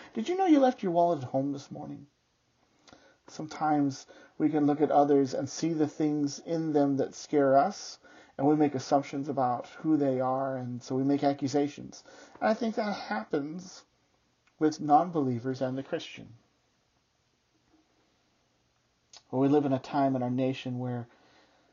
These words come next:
there's increasing opposition to the Christian and to Christ. And many would like to see Christians fall, or even, even if it's through false accusations. And you may feel like you have accusers and doubters in your own circle of friends or family,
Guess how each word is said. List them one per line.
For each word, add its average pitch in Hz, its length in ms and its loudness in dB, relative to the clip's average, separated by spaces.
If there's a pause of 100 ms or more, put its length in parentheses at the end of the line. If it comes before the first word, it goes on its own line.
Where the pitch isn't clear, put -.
(1200)
there's 135 400 0
increasing 151 600 -6
opposition 123 720 -6 (720)
to 139 160 -2
the 127 100 -4
Christian 139 460 -6
and 110 120 -10
to 113 60 -14
Christ. - 600 -10 (460)
And 131 180 0
many 151 280 2
would 147 180 2
like 135 220 0
to 147 80 -10
see 139 160 -6
Christians 139 460 -10
fall, 131 480 0
or 131 140 -4
even, 131 420 -6
even 156 280 -4
if 131 100 -10
it's - 300 -10 (320)
through 147 160 0
false 127 440 4
accusations. 123 840 -8 (560)
And 147 120 0
you 170 80 2
may 165 140 2
feel 160 340 0
like 156 240 0
you 147 80 -4
have 139 220 0
accusers 160 640 -2
and 123 100 -4
doubters 143 520 2
in 131 100 -4
your 123 140 -6
own 151 200 -2
circle 151 300 -6
of 120 80 -8
friends 143 380 -4
or 120 80 -10
family, 151 480 -6